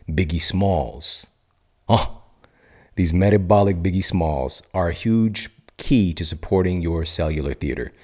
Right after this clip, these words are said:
Now, there's other bosses, there's other entities involved in this metabolic theater, like your thyroid gland, for example.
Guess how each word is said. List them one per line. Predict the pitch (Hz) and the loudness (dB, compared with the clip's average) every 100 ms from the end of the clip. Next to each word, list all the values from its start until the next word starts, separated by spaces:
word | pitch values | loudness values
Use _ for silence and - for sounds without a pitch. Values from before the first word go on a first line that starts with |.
| - - - _ _ | -20 -20 -20 _ _
Now, | 82 | -4
there's | 82 113 117 - | 2 4 4 2
other | 113 127 147 160 170 - - - _ _ _ _ _ _ - | 2 6 8 6 2 -6 -20 -20 _ _ _ _ _ _ -10
bosses, | 92 131 143 175 104 85 | 2 6 6 4 2 -2
there's | 90 - | -4 -6
other | - 110 120 120 120 - - _ _ _ | -4 0 2 2 0 -4 -20 _ _ _
entities | 131 139 147 127 98 | 0 0 0 0 0
involved | 92 85 101 107 107 - | 0 0 2 4 2 -2
in | |
this | 90 - | -6 -4
metabolic | 87 85 78 73 | -6 -4 -4 -6
theater, | - 117 104 78 73 _ _ _ - | -6 -2 0 -2 -8 _ _ _ -6
like | 82 92 | -4 -2
your | 92 | 2
thyroid | 110 113 101 87 | 6 6 6 2
gland, | 82 80 80 | -2 -6 -6
for | 80 | -6
example. | 73 76 69 65 69 | -6 -6 -8 -10 -10